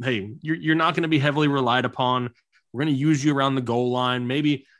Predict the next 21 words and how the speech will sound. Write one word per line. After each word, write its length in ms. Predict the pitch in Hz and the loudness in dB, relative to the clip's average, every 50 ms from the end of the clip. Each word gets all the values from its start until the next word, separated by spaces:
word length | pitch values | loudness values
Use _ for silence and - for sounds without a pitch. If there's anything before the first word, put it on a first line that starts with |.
| _ - | _ -10
a 60 | - 135 | -8 -6
few 140 | - 160 | -4 -4
dump 280 | 139 117 131 131 131 127 | -2 0 2 2 2 2
off 200 | 139 127 123 - | 2 2 2 0
passes 360 | - 135 127 123 - 120 113 - | 0 0 0 -2 -2 -6 -8 -2
here 140 | 139 131 | 0 0
or 40 | 127 | 2
there. 220 | 120 123 123 123 117 | 2 2 0 0 0
We're 120 | 123 135 | 0 -2
not 240 | 143 170 170 160 151 | 0 0 -2 -2 -2
gonna 140 | 151 147 147 | -2 -2 -2
give 220 | 139 131 143 131 | 0 0 0 0
you 120 | 127 131 127 | 0 -2 -2
a 40 | 120 | -2
lot 180 | 120 117 113 | 0 -2 -2
of 60 | 113 | -2
touches. 360 | - - 151 135 - - 113 107 | -2 -2 -2 -2 -2 -4 -10 -8
I 180 | - 117 156 | -8 -8 -6
think 200 | 156 190 151 127 | -4 -4 -4 -4
that 80 | 120 113 | -4 -2
he's 300 | 104 120 120 110 - - | -2 -2 -2 -4 -6 -10